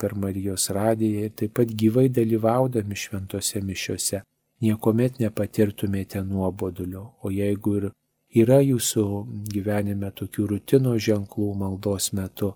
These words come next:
bandykit vis dėlto pažadinti save ir pavadint save tiesiog vardu savuoju ir pakviest ieškot žinios,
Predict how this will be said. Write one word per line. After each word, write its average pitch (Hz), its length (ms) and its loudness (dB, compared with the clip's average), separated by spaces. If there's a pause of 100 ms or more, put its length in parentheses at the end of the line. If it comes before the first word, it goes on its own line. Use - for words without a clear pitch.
(420)
bandykit 117 760 2 (280)
vis 110 240 0
dėlto 107 460 2 (500)
pažadinti 104 800 0
save 98 460 -2 (240)
ir 101 320 -2 (480)
pavadint 104 560 2
save 98 320 -2
tiesiog - 580 -4
vardu 101 400 2
savuoju 117 800 4 (400)
ir 107 240 -4
pakviest 120 720 0
ieškot 104 960 -2 (140)
žinios, 95 760 -6